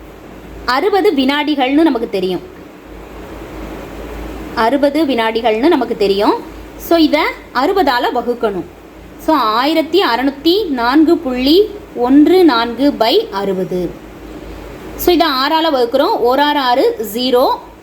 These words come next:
ஒரு ஆறு ஆறு, ஈராறா பனிரெண்டு, மீதி நான்கு, நாற்பது. நாற்பதுல நமக்கு ஆறு, ஆறு ஆறா முப்பத்தி ஆறு, மீதி நான்கு, நாற்பத்தி நான்காக இருக்கும். நாற்பத்தி நான்குல நமக்கு ஏழாறா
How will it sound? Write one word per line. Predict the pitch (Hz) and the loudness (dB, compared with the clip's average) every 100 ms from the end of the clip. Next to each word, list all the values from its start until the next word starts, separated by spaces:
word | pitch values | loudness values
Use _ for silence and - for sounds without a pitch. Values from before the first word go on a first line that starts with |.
| - - - - - - - - - - - - | -20 -20 -20 -20 -20 -20 -20 -18 -16 -16 -16 -4
ஒரு | 269 302 | 0 2
ஆறு | 330 320 | 4 2
ஆறு, | 285 | 2
ஈராறா | 311 285 285 302 403 | 2 2 2 0 0
பனிரெண்டு, | 247 277 285 254 403 | -2 0 0 0 0
மீதி | 302 294 302 | 2 2 4
நான்கு, | 269 233 269 233 392 466 | 4 2 0 0 0 0
நாற்பது. | 226 220 285 - 254 226 392 480 - - - - | -2 -2 -2 -2 2 2 2 -4 -12 -20 -10 -2
நாற்பதுல | 254 311 339 311 359 | 0 0 0 0 2
நமக்கு | 349 277 302 | 2 0 0
ஆறு, | 415 254 269 320 320 277 254 233 - - - - - - - | 0 2 0 0 0 2 2 0 -4 -16 -20 -20 -20 -14 -4
ஆறு | 240 302 | 0 2
ஆறா | 285 262 370 523 | 2 2 0 -2
முப்பத்தி | 285 254 311 294 320 | -6 -2 -4 0 0
ஆறு, | 311 226 240 233 349 494 | 0 2 2 2 0 -2
மீதி | 247 277 294 311 | 0 2 4 4
நான்கு, | 247 226 269 233 370 - - | 4 2 0 0 -2 -2 -4
நாற்பத்தி | 220 269 359 294 311 | -2 -2 -2 0 2
நான்காக | 277 226 269 269 240 262 | 2 2 2 2 0 0
இருக்கும். | 220 208 302 453 - - - - - | -2 0 -2 -2 -10 -20 -20 -18 -6
நாற்பத்தி | 247 269 381 392 339 311 | -2 -2 -2 0 4 4
நான்குல | 262 277 294 269 302 480 - - - | 4 4 4 4 0 -2 -8 -20 -10
நமக்கு | 247 262 262 415 453 | -4 -2 0 2 2
ஏழாறா | 254 262 302 285 285 | 2 0 0 0 0